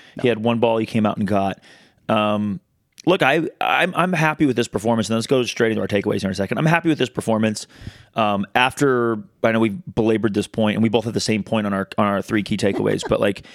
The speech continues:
Speaker 2: <laughs> this was a hangover game. This was a trap game. You know, we had very tired legs, and we fought through it, and we took care of, we took care of it. We took care of it. Jesus, Andrew. We took care of it, and we didn't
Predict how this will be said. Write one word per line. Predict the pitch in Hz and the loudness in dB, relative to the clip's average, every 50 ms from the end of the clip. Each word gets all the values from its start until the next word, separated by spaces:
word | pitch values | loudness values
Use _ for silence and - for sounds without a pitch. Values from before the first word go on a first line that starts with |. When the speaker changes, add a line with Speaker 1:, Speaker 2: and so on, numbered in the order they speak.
| - | -20
Speaker 2:
<laughs> | - - - _ | -20 -20 -4 _
this | 131 123 131 | -2 -2 2
was | 151 156 | 2 2
a | 143 | 2
hangover | 151 143 143 143 135 135 127 | 2 0 0 0 0 0 0
game. | 131 131 127 123 | 0 -2 0 0
This | 120 104 107 | -2 -2 -2
was | 110 | -2
a | 113 | -2
trap | - - 139 120 117 - - | 0 2 0 0 0 0 -2
game. | 120 117 110 107 104 101 98 - - - - - | 0 2 2 2 0 0 -2 -6 -14 -20 -20 -12
You | _ 117 | _ -2
know, | 110 104 92 | 0 0 2
we | 87 120 117 | 2 2 2
had | 110 101 | 2 2
very | 95 127 127 131 131 | 0 0 0 0 -2
tired | - 117 120 120 117 113 104 | -2 0 0 0 0 0 0
legs, | 107 104 104 104 104 104 107 104 - - - - _ _ | 2 2 2 2 0 -2 -4 -6 -6 -6 -8 -12 _ _
and | - 110 110 | -2 0 0
we | 120 120 | 0 2
fought | - 135 131 - | 2 0 0 0
through | - 131 139 - | 0 -2 0 0
it, | - - - - _ _ - - - | -2 -4 -8 -12 _ _ -20 -18 -4
and | - 107 110 | 0 2 2
we | 113 | 2
took | 98 - 123 - | 2 0 0 2
care | - 127 123 123 | 2 2 2 2
of, | 120 117 107 - - | 0 -2 -4 -4 -2
we | - 127 | -2 0
took | - 139 135 | 0 0 -2
care | - - 135 135 131 | 0 0 2 2 2
of | 123 113 | 2 0
it. | 113 107 - _ _ - | 0 -2 -2 _ _ -4
We | 117 107 - _ | -4 -4 -4 _
took | - - 143 - - - - _ _ _ _ | -4 -4 -2 -2 -2 -8 -12 _ _ _ _
care | - - - 120 107 98 | -8 -2 0 0 0 0
of | 87 85 | -2 -4
it. | 80 - - _ | -8 -8 -10 _
Jesus, | - - - - 107 98 - - - | -14 -8 -4 -4 -4 -4 -4 -10 -12
Andrew. | - - - - - - - - - - - - _ - | -14 -14 -14 -16 -18 -18 -20 -20 -20 -20 -20 -20 _ -6
We | 131 | -2
took | 113 151 147 - | 0 0 -2 0
care | - 147 131 120 | 2 2 2 2
of | 110 101 | 2 0
it, | 107 - - | -2 -2 -2
and | - 117 113 113 | -2 -2 0 0
we | 123 123 | 0 -2
didn't | 110 - - 143 135 139 143 135 - - - | 0 0 0 0 2 2 0 -2 -2 -6 -10